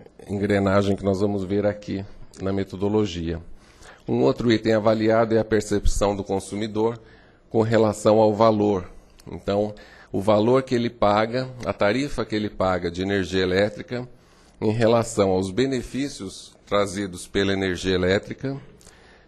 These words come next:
o valor que ele paga em relação ao fornecimento, a qualidade do fornecimento dessa energia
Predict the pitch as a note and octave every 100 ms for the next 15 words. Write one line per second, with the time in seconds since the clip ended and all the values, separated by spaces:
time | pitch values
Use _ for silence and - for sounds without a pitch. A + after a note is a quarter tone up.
0 | _ - A2 A2+ A2+ A#2 A#2 A#2 B2 B2
1 | B2+ B2 A2 G#2 G2+ A2 G#2 G#2 G#2+ G2+
2 | G2 - C3+ D3 B2 - G2 G2 G#2 G2+
3 | A2+ A2+ G2+ A#2+ B2 A#2 A2 - G#2+ A2
4 | G2+ G#2 G2+ G2+ G2 F#2+ F#2 F2+ - F2+
5 | F2+ F2+ E2+ G2+ A#2 C3